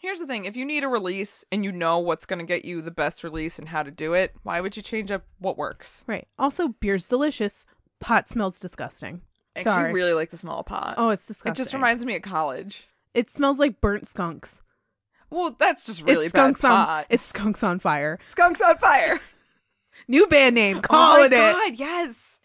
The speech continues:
Speaker 1: In nineteen ninety-two, Guy Manuel and Tomas decided to start a band with their friend Laurent Brankwitz and called it
Speaker 2: What?
Speaker 1: Laurent Brankwitz.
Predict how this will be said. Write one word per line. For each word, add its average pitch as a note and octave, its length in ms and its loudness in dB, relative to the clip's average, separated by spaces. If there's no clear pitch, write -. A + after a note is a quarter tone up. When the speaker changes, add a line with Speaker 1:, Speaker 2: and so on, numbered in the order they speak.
Speaker 1:
In A#3 100 -4
nineteen C#4 380 -4
ninety-two, B3+ 560 -6
Guy G3+ 180 -12
Manuel F3+ 460 -2
and E3 160 -8
Tomas F3+ 640 -2
decided A3+ 500 -4
to D4+ 80 -8
start G#3 260 -2
a A#3 40 -6
band F3 340 -2
with G3+ 80 -10
their A3+ 120 -6
friend F#3+ 300 -6
Laurent F#3 400 -6
Brankwitz - 720 -8
and G3 160 -4
called A#3 340 0
it C4+ 140 4
Speaker 2:
What? A#3 460 6
Speaker 1:
Laurent A3 460 -2
Brankwitz. - 800 -6